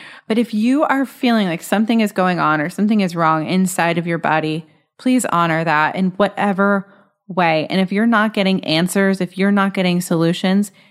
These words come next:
keep going, keep trying, ask for second and third opinions, like, do what it takes.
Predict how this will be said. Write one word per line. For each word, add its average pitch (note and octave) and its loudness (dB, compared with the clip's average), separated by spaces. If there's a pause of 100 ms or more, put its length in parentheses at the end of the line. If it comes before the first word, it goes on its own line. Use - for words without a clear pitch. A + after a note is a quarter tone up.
(180)
keep - 0
going, F3 0 (320)
keep - 2
trying, F3 0
ask G#3 -2
for A3 2
second G#3 -2
and F#3 0
third F3+ 2
opinions, F3+ 0
like, E3+ -4
do G#3+ 0
what F#3 2
it - -8
takes. F#3+ 0